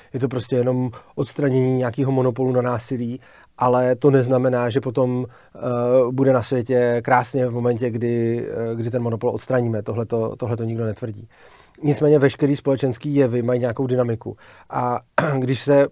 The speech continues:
podíváte na to, jakým způsobem, eh, funguje jako například i státy, když je někde třeba válka a podobně, jak dlouho potom trvá, než se ta společnost, eh, z něčeho otřepe, z něčeho opraví, z něčeho zregeneruje, eh,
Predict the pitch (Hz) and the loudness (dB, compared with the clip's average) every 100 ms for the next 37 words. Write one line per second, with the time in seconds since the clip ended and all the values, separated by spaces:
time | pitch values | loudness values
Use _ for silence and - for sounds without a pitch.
0 | - 143 131 127 139 135 120 117 127 139 | -2 -2 2 2 2 0 0 0 0 -4
1 | - _ 135 120 143 - 147 - 139 117 | -16 _ -4 0 0 0 -12 -4 -2 0
2 | 110 123 131 _ - 117 123 110 139 131 | 0 -4 -10 _ -10 -6 -6 -4 -2 2
3 | 135 135 131 127 - - - - 135 123 | 4 4 4 2 -4 -14 -18 -8 -6 -2
4 | 139 123 139 135 - 127 - 117 143 127 | -2 -2 -2 -2 -2 -6 -2 -2 -2 -6
5 | 120 127 120 120 135 127 113 123 131 131 | -6 -6 -6 -4 -4 0 2 2 0 -4
6 | 117 131 135 117 117 117 135 139 139 139 | -2 -2 -2 -2 -2 4 4 6 2 -2
7 | 127 143 139 123 117 127 117 135 131 131 | -4 0 0 0 -4 -6 -6 -4 -4 -4
8 | 120 - - - _ - - - - 117 | -6 -10 -20 -20 _ -20 -14 -12 -10 -6
9 | 131 143 139 135 - 165 135 120 123 139 | -2 2 2 0 -2 0 0 0 -2 -2
10 | 131 117 151 143 127 120 120 139 123 127 | -4 0 2 2 0 -4 0 0 4 4
11 | 151 151 117 104 - - - - 107 | 4 4 4 4 0 -18 -20 -20 -10